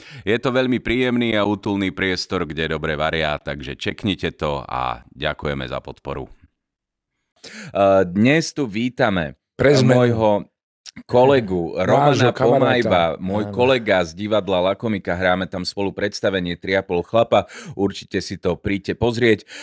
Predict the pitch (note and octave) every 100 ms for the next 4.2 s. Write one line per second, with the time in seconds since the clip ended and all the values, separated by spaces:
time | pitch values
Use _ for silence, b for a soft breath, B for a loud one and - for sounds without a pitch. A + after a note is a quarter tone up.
0 | B - G2+ F#2+ F#2+ F2+ A#2 D3+ D#3+ -
1 | B2+ B2 - A2 G2 B2+ B2 A#2 G2+ F#2+
2 | - A#2+ A2+ A2 G2 F#2 A2+ A2+ A2+ F#2
3 | - A2+ A2 G#2 F#2+ G2+ G2+ G#2+ - G#2
4 | G#2